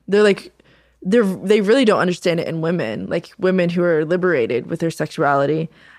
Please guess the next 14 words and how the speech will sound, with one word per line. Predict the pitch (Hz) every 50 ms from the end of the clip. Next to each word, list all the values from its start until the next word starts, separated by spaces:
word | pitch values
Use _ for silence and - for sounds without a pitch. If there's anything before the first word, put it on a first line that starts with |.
| -
And, | - 170 175 175 170 165 165 160 - - - - _ _ _ _ _ _ _ _ _ _ _ _ _ _ _ _ _ _
and | - 120 170 170 165 165 160 156 - 50
there's | - 185 190 190 180 175
just | - 180 175 -
a | 180
lot | 170 165 160 139
of | 165
sexual | - - 165 - - - 156
abuse | 156 151 151 151 -
happening. | - 147 151 - - - - 143 - - 165 - _ _ _ _ _ _ _ _ _ _ _ _ _ _ _ _ _ _ _ _
Yeah, | - 101 - -
it's | 180 - - -
really | - - 175
sad. | 165 - - - - - -